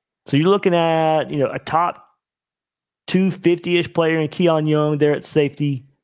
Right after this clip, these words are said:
Hilton Stubbs, a top fifty-ish player. I mean, Florida could get some,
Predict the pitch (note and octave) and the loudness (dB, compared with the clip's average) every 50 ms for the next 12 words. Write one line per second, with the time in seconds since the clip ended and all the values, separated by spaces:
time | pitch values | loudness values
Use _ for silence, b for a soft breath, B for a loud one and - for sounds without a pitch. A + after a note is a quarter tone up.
0 | _ _ _ _ _ _ - E3+ F3 F3 E3 - - - D#3+ D#3+ D#3+ D#3+ D3+ C#3+ | _ _ _ _ _ _ -2 -2 0 0 -4 -4 -2 0 2 4 4 2 2 0
1 | C#3 - E3 D3+ - - - - E3+ E3+ E3+ - D3+ D3 C3+ B2+ - - - C#3 | -2 -2 -2 -4 -4 -6 -4 0 0 0 0 0 0 0 0 0 -2 0 0 2
2 | B2+ B2+ B2+ B2 A#2+ A#2 A#2 A2 A2 - B2 D3 A#3 D4 - C#4 B3 G3 F3+ F3 | 2 2 2 0 0 -2 -4 -6 -6 -2 -2 0 0 0 -2 -2 0 0 0 -2
3 | - - E3 D#3 D3 C#3 C3+ - | 0 0 0 2 0 -2 -4 -8